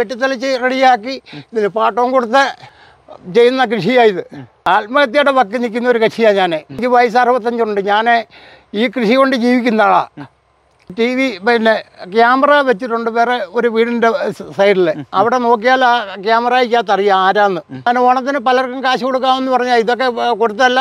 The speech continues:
കാശ് കൊടുക്കാൻ നോക്കുവോ? ഞാൻ ഒരു വണ്ടി എടുത്തതിനൊക്കെ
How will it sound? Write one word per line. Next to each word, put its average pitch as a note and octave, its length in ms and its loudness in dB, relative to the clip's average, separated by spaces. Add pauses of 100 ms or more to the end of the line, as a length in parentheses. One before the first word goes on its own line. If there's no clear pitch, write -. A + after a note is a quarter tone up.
(100)
കാശ് A#3+ 200 0
കൊടുക്കാൻ A#3+ 280 2
നോക്കുവോ? F#3 220 -2 (960)
ഞാൻ A#3 160 2 (220)
ഒരു B3 180 2
വണ്ടി B3+ 300 0
എടുത്തതിനൊക്കെ C#4+ 400 0